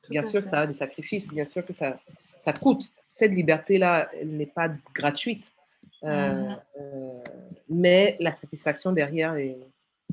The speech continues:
Speaker 2: tu vois, ça n'a pas de prix, quoi.
Speaker 1: Ça
Speaker 2: Quand
Speaker 1: n'a
Speaker 2: je,
Speaker 1: pas de
Speaker 2: je
Speaker 1: prix.
Speaker 2: regarde les bulletins de scolaire de mes enfants et je vois les appréciations des, des enseignants, je vois les notes, je me dis, euh,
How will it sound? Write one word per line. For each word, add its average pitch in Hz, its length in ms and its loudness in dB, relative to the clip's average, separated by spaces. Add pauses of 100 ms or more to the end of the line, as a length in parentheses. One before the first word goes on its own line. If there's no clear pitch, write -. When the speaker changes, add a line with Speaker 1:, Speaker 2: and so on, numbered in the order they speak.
(600)
Speaker 2:
tu 147 100 -12
vois, 135 320 -8
ça - 160 -10
n'a 147 80 -4
pas 156 100 -2
de 147 80 -4
prix, 135 300 -8
quoi. - 300 -16
Speaker 1:
Ça - 100 -6
Speaker 2:
Quand 147 100 0
Speaker 1:
n'a 147 60 -4
Speaker 2:
je, 143 80 -2
Speaker 1:
pas 135 100 -2
de 135 60 -6
Speaker 2:
je 139 80 -14
Speaker 1:
prix. 135 240 -8
Speaker 2:
regarde 156 240 2
les 147 60 2
bulletins 143 360 -2
de 147 140 -4
scolaire 143 400 0
de 139 80 -4
mes 135 160 -2
enfants 131 240 -4
et 139 100 0
je 135 60 -10
vois 147 100 2
les 143 140 0
appréciations 135 520 -6
des, 135 280 -6 (640)
des 139 120 -2
enseignants, 143 680 2
je 143 100 0
vois 139 120 2
les 135 120 2
notes, 196 400 0 (100)
je 139 80 -14
me 127 140 -8
dis, 143 260 -6
euh, 123 220 -8